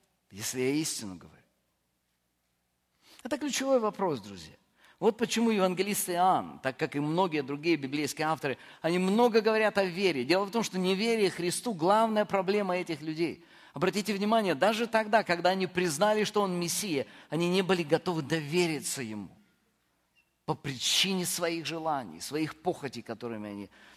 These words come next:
были движимы. Доверие Богу через Иисуса Христа — это первое отличие божественной природы. Если мы хотим сказать, в чем стане человек, вы можете определить, вы можете посмотреть,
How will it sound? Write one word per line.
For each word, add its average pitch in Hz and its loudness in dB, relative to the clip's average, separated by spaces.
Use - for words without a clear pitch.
были 113 -6
движимы. 95 -14
Доверие 156 2
Богу 147 0
через 135 -6
Иисуса 120 -8
Христа — 123 -8
это 107 -12
первое 127 -6
отличие 113 -10
божественной 104 -10
природы. 87 -20
Если 180 0
мы 226 0
хотим 196 0
сказать, 180 2
в - -10
чем 214 0
стане 156 2
человек, 143 -4
вы 139 -2
можете 226 4
определить, 165 -2
вы 139 -4
можете 214 0
посмотреть, 196 0